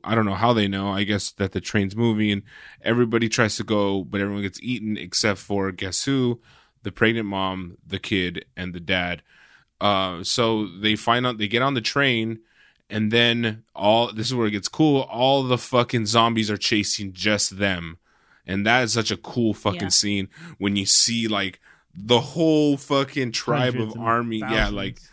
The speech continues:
Speaker 1: it's fucking,
Speaker 2: And
Speaker 1: it's,
Speaker 2: that
Speaker 1: it's
Speaker 2: pregnant
Speaker 1: scary.
Speaker 2: lady is booking it. I don't know how she didn't go
Speaker 1: Yeah.
Speaker 2: into premature labor during any of this.
Speaker 1: Real talk, real talk.
Speaker 3: Wow.
Speaker 1: They make it on board, and, um, and you're just like, we, we for, kind of forget, maybe not so much, that the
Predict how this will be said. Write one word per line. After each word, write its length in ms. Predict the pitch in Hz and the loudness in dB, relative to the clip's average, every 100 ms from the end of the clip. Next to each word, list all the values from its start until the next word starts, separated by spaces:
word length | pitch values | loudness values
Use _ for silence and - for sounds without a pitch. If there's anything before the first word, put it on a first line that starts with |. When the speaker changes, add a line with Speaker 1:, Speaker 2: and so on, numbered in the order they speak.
| - - - | -20 -20 -14
Speaker 1:
it's 220 | - - | -8 -4
fucking, 340 | - 131 131 110 | 2 2 4 4
Speaker 2:
And 80 | 107 | 4
Speaker 1:
it's, 100 | - | 2
Speaker 2:
that 60 | - | 2
Speaker 1:
it's 140 | 349 269 | 4 4
Speaker 2:
pregnant 120 | 160 185 | 4 0
Speaker 1:
scary. 80 | |
Speaker 2:
lady 120 | 185 190 | -2 -4
is 140 | 170 | -6
booking 640 | 165 - 190 214 - 165 | -12 -4 0 0 0 -8
it. 160 | 147 131 - | -6 -4 0
I 100 | 226 | 2
don't 100 | 330 | 2
know 120 | 269 | 0
how 180 | 220 220 | 0 -2
she 160 | - | 0
didn't 140 | 214 202 | 0 2
go 60 | |
Speaker 1:
Yeah. 20 | 202 | 2
Speaker 2:
into 120 | 185 | 2
premature 560 | - 196 196 - 190 175 | 2 2 2 2 2 2
labor 400 | 175 190 165 160 | 2 0 0 0
during 280 | 175 175 | 0 0
any 220 | 165 180 156 | 0 0 -2
of 160 | 101 | -4
this. 320 | 120 85 180 95 | -4 -4 -4 -2
Speaker 1:
Real 180 | 107 | -2
talk, 500 | 101 95 87 73 - - | -4 -6 -6 -8 -12 -8
real 220 | 98 95 | -6 -4
talk. 280 | - 82 123 | -4 -4 -2
Speaker 3:
Wow. 380 | 120 117 110 - | -4 -4 -8 -8
Speaker 1:
They 160 | 104 123 | -2 2
make 220 | 156 160 | 4 4
it 80 | 160 | 4
on 180 | 147 135 | 2 2
board, 480 | 107 110 110 107 104 _ _ _ _ _ | 2 4 4 0 -6 _ _ _ _ _
and, 320 | 113 110 107 110 | -2 0 2 2
um, 540 | 107 101 92 92 87 _ - | 0 0 -4 -10 -14 _ -12
and 280 | 107 107 | -6 -4
you're 100 | 107 | -2
just 220 | 117 127 127 | -2 -2 0
like, 280 | 110 98 - - | 0 0 -8 -18
we, 220 | 101 120 107 95 87 | -16 -14 -14 -14 -6
we 120 | 123 | -4
for, 180 | - 143 | -4 0
kind 220 | 185 196 | 2 2
of 80 | - | 2
forget, 520 | 127 123 135 123 - | 2 2 2 0 -4
maybe 300 | 113 120 120 | 0 0 2
not 260 | 113 110 | 2 0
so 140 | - 107 | 0 0
much, 320 | 107 104 - | 0 -2 -2
that 300 | 104 101 _ | -4 -4 _
the 540 | 107 101 101 95 87 | 0 2 0 -4 -6